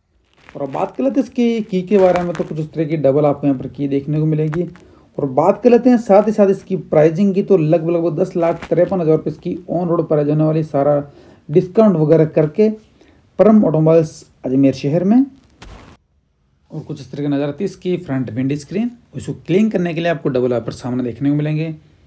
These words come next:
सिंगल वॉशर जेट मिलता है और कंपनी सर्टिफाइड थ्री की सीटिंग कैपेसिटी मिलती है। एटी किलोमीटर पर लिमिट स्पीड का भी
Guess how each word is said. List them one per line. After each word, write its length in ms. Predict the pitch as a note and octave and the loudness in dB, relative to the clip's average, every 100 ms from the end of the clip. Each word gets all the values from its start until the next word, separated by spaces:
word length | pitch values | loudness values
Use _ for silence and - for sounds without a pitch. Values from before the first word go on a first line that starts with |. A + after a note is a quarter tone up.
| _ _ | _ _
सिंगल 320 | C3+ A2+ G#2+ | -12 -8 -8
वॉशर 300 | A2 G#2+ C#3+ | -8 -8 -6
जेट 220 | C3 D3 | -6 -4
मिलता 240 | D3 C#3 C#3+ | -4 -4 -6
है 220 | D3 D3+ D3+ - _ _ _ _ _ _ _ | -4 -6 -8 -14 _ _ _ _ _ _ _
और 180 | - B2+ - | -18 -18 -14
कंपनी 580 | - C#3+ D#3 E3+ E3+ D#3+ D#3 _ _ _ - | -6 -6 -4 -4 -4 -6 -10 _ _ _ -16
सर्टिफाइड 680 | - C#3+ C3+ D3+ C#3 C3+ C3+ _ _ _ _ - | -10 -8 -8 -4 -4 -4 -8 _ _ _ _ -10
थ्री 140 | C3+ | -10
की 120 | - | -8
सीटिंग 320 | - - C#3+ | -12 -4 -4
कैपेसिटी 260 | C3 C3 D3+ | -2 -4 -2
मिलती 300 | C#3+ C3 D3 | -2 -2 -4
है। 220 | C#3+ D3+ - - _ _ | -4 -4 -6 -14 _ _
एटी 340 | F#3 G3 - A3+ | -6 -4 -4 -2
किलोमीटर 360 | F3 D3+ D3+ D3 | 0 0 0 -2
पर 180 | D3 C#3 | -8 -6
लिमिट 320 | C#3 C3+ C#3+ | -4 -2 -2
स्पीड 280 | C3+ - C#3+ | -4 -8 -8
का 100 | C3+ C#3 | -4 -4
भी 200 | C#3 | -4